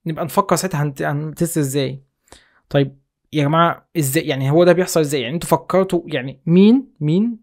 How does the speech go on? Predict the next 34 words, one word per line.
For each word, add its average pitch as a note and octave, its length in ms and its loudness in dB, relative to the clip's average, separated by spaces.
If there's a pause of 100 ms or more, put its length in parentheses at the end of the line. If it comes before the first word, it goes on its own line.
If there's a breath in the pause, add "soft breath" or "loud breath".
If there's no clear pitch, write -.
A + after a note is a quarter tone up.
(120)
جرب E3+ 360 2
قبل D3+ 200 -2
كده F3+ 340 -2
ان D3+ 100 -4
هو E3 100 0
بيعمل F3 340 0
الكلام D#3+ 340 -2
بالشكل D3+ 420 -4
ده؟ D#3 200 -4 (280 soft breath)
يقول F#3 140 0
لك: G#3 120 2
"اه G3+ 40 2
جربناه F3+ 280 6
ونفع." D#3+ 320 0
طب - 400 -8
لما D#3+ 240 0
نفع G3 300 4
بقى D3 360 0
اخد G3+ 240 2
المشروع F#3+ 480 0
كان F3 180 0
وقته F#3 300 0
قد D3+ 100 -2
ايه F3 100 -2
واخد E3+ 200 -2
قد C#3+ 140 -4
ايه؟ D3 200 -6 (1080)
اديكم D#3+ 240 -2
مثال E3+ 180 0
كويس، C#3+ 380 -4 (500 soft breath)
كان F3+ 160 0
في G#3 380 -2
مشروع F3 500 -4 (360)
ماشي، F#3 340 -4